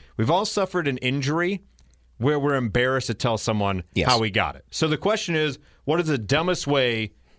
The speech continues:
Speaker 1: you've been hurt? I will take the floor first because it's a story I've shared innumerable amount of times. It's the story where it was the last, it was finals week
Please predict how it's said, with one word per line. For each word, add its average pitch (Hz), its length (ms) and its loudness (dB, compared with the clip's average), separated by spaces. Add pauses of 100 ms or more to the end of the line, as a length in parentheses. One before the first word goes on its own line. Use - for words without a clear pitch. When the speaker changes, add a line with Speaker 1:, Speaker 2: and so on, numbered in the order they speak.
(100)
Speaker 1:
you've 113 240 2
been 110 160 2
hurt? 80 380 -4 (580)
I 143 140 0
will 185 140 0
take - 260 -4
the 135 80 0
floor 110 320 0
first - 640 -4
because 113 280 -2
it's 113 120 -6
a - 20 -10
story 127 320 -2
I've 104 140 -2
shared 110 440 -2 (100)
innumerable 110 360 0
amount 104 220 0
of 85 80 -4
times. 73 600 -6 (540)
It's 139 200 -2
the 175 100 -2
story 240 400 -2
where 156 500 0 (340)
it 139 60 -2
was 139 240 -2
the 147 160 0
last, 160 500 -4
it 170 80 -2
was 165 140 -2
finals 220 440 -2
week 120 420 -2